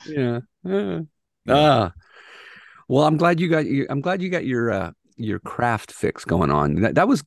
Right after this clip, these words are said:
Speaker 1: you know, I was a little worried about you when you had the covid and you couldn't do anything. You were quarantined, and, you know, I think I
Speaker 2: Hmm.
Speaker 1: did see a picture of you somewhere sitting
Speaker 2: Oh,
Speaker 1: there
Speaker 2: yeah.
Speaker 1: making, making
Speaker 2: Cutting,
Speaker 1: gnomes
Speaker 2: yeah,
Speaker 1: with
Speaker 2: cutting
Speaker 1: the
Speaker 2: out,
Speaker 1: missus.
Speaker 2: cutting out beards or sewing little, uh, little felt
Speaker 1: I
Speaker 2: hats.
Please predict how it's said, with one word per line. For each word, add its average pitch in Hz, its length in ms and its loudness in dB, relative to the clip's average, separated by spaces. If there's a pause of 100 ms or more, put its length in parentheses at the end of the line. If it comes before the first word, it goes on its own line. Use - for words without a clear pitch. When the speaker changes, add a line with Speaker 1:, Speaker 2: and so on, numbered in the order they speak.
(140)
Speaker 1:
you 135 140 2
know, 87 100 2
I 85 40 2
was 127 140 2
a 202 40 0
little 240 140 4
worried 180 220 6
about 101 240 2
you 92 220 0
when 95 140 0
you 101 60 -2
had 107 120 -4
the 98 60 -8
covid 113 260 0
and 104 120 -2
you 101 60 0
couldn't 101 240 -2
do 110 160 0
anything. 95 320 -4
You 95 100 -6
were 85 60 -8
quarantined, 95 640 -2
and, 87 200 -4
you 101 160 -6
know, 92 100 -4
I 98 100 -2
think 131 200 -6
I 117 60 -2
Speaker 2:
Hmm. 107 60 0
Speaker 1:
did 123 180 0
see 107 140 -4
a 95 40 -2
picture 85 540 -4
of 80 100 -4
you 90 160 -2
somewhere 87 520 -4 (400)
sitting 104 260 2
Speaker 2:
Oh, 95 40 4
Speaker 1:
there 92 100 4
Speaker 2:
yeah. 82 80 2
Speaker 1:
making, 95 340 -2
making 101 240 -2
Speaker 2:
Cutting, 90 160 0
Speaker 1:
gnomes 98 140 2
Speaker 2:
yeah, 117 80 4
Speaker 1:
with 80 100 -2
Speaker 2:
cutting 120 240 -2
Speaker 1:
the 110 60 4
Speaker 2:
out, 107 80 2
Speaker 1:
missus. 92 220 -6
Speaker 2:
cutting 110 260 -2
out 107 200 -2
beards 90 520 -2
or - 100 -14
sewing 85 560 0
little, 80 320 -2
uh, 67 240 -6
little 78 160 -6
felt - 340 -2
Speaker 1:
I - 40 -6
Speaker 2:
hats. - 400 -6